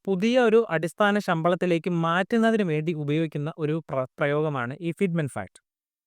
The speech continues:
പഴയ സ്കെയിലിൽ നിന്ന് നമ്മൾ പുതിയ ശമ്പള സ്കെയിലിലേക്ക് ജീവനക്കാരെയൊക്കെ മാറ്റുമ്പോൾ അവരുടെ പഴയ അടിസ്ഥാന ശമ്പളത്തെ ഈ ഒരു ഫിറ്റ്മെന്റ് ഫാക്ടർ ഉപയോഗിച്ച് സാധാരണ ഗുണിക്കുക പതിവാണ്. ഇങ്ങനെ ഗുണിച്ചാണ്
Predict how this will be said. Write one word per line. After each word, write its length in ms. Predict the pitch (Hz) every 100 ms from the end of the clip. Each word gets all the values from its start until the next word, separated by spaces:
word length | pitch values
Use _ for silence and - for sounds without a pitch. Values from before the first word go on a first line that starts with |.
| _ -
പഴയ 380 | 214 233 254 240
സ്കെയിലിൽ 480 | 196 214 202 208 190
നിന്ന് 280 | 160 156 220 -
നമ്മൾ 180 | 185 190 196
പുതിയ 340 | 175 196 233 220
ശമ്പള 300 | 180 185 202
സ്കെയിലിലേക്ക് 600 | - 180 170 160 135 180
ജീവനക്കാരെയൊക്കെ 960 | 147 165 180 196 180 170 151 131 170 -
മാറ്റുമ്പോൾ 600 | 160 143 147 175 151 95 - _ _ _
അവരുടെ 420 | 156 175 185 185 170 -
പഴയ 420 | 151 156 185 196 147
അടിസ്ഥാന 560 | 147 160 - 190 190
ശമ്പളത്തെ 640 | 185 160 147 160 151 151 156 190
ഈ 80 | 202
ഒരു 260 | 202 202 - -
ഫിറ്റ്മെന്റ് 480 | 214 - 233 247 -
ഫാക്ടർ 340 | 165 156 175
ഉപയോഗിച്ച് 360 | 147 135 135 214
സാധാരണ 500 | - 156 143 147 180
ഗുണിക്കുക 540 | 175 180 196 220 180
പതിവാണ്. 380 | 107 98 90 85 _ - -
ഇങ്ങനെ 180 | 240 269
ഗുണിച്ചാണ് 600 | 220 220 - 240 190